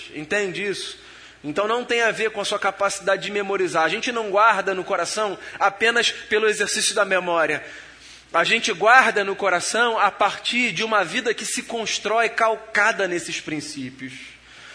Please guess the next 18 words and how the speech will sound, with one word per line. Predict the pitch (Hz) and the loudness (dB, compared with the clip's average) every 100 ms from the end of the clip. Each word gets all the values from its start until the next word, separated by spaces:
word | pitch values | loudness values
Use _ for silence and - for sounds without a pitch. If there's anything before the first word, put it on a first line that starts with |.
| - - - - | -20 -20 -20 -12
Então | 170 240 | 0 2
esse | 277 311 | 4 0
é | |
o | |
primeiro | 285 277 311 | 0 0 0
conselho | 302 277 269 262 | 0 0 -2 -2
que | 254 | -4
eu | |
queria | 247 240 220 | -2 0 4
dar | 214 | 4
a | 208 | 4
você. | 202 202 190 | 2 -2 -2
Você | 185 | -2
quer | 220 254 | 0 0
viver | 226 190 226 | 0 0 -2
de | 185 | -2
forma | - 214 226 | -2 -2 -2
extraordinária? | - 240 226 202 185 196 226 170 156 | -2 0 0 -2 -2 2 2 2 0